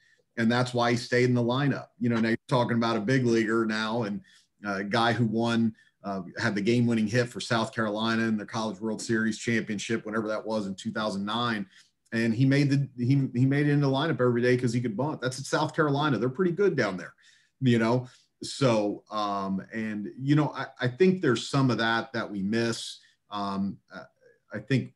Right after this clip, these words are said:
we need to figure out who we are. It, you know, if you can bunt, be a really great bunter. If, if, if you got really good speed, figure out a way to steal bases. You know, we need to, we need to help them with that, help them watch pitchers and the catchers and the middle infielders and,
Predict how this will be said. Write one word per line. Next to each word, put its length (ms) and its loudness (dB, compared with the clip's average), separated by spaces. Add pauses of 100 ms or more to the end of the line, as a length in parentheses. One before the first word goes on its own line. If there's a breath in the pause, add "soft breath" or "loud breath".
we 140 0
need 140 4
to 60 -2
figure 280 0
out 140 -2
who 100 0
we 160 0
are. 440 -2
It, 300 -12
you 120 -10
know, 160 -6
if 140 -10
you 80 -2
can 180 -4
bunt, 340 -2 (300 soft breath)
be 80 2
a 40 4
really 240 4
great 300 2
bunter. 340 -2
If, 140 -16
if, 320 -12
if 220 -12
you 80 -12
got 280 -2
really 220 2
good 200 2
speed, 640 2 (360 loud breath)
figure 220 2
out 120 4
a 40 0
way 120 2
to 80 2
steal 320 0
bases. 640 0
You 80 -8
know, 80 -4
we 120 -2
need 160 2
to, 100 -6 (100)
we 80 2
need 140 4
to 80 0
help 240 0
them 160 0
with 160 -6
that, 320 -8
help 180 -2
them 160 0
watch 480 -2 (240 loud breath)
pitchers 540 -2
and 100 -2
the 60 -6
catchers 640 -2
and 80 -4
the 60 -4
middle 240 -2
infielders 840 -2
and, 120 -16